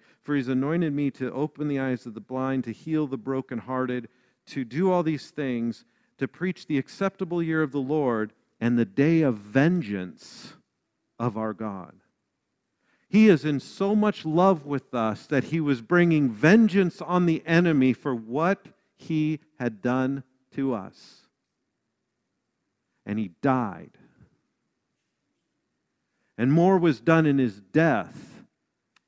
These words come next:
than the thirty years of his life, but yet he rose again. Samson does not. But the picture was the next step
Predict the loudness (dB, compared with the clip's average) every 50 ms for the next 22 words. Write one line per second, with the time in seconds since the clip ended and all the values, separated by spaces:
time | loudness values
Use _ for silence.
0 | _ -2 0 2 2 2 0 _ 2 2 2 2 2 0 0 2 2 4 4 4
1 | 2 2 0 0 2 2 2 2 0 -2 -4 -2 0 0 0 0 -2 -2 -4 -8
2 | _ -8 -6 -4 -4 -2 -2 -2 -4 -6 -8 -10 -10 -10 -14 -14 -16 -16 -20 -20
3 | -18 -18 -20 -20 -20 -20 _ _ _ _ _ _ _ _ _ _ _ _ _ _
4 | _ _ _ _ _ _ -8 -2 0 0 0 0 -2 -2 -4 -4 -4 -2 -2 -4
5 | -4 -4 -6 -6 -6 -8 -12 -16 -20 _ _ _ _ _ _ _ _ _ _ _
6 | _ _ _ _ _ _ _ _ _ _ _ _ _ _ _ -4 -4 -4 _ -4
7 | -6 -6 -4 -2 0 0 0 0 -6 -10 -6 -4 -4 -2 -2 -2 -4 -4 -4 -4
8 | -4 -4 -2 -4 -6 -8 -12 -20 -12 -8 -6 -6 -6 -6 -10 _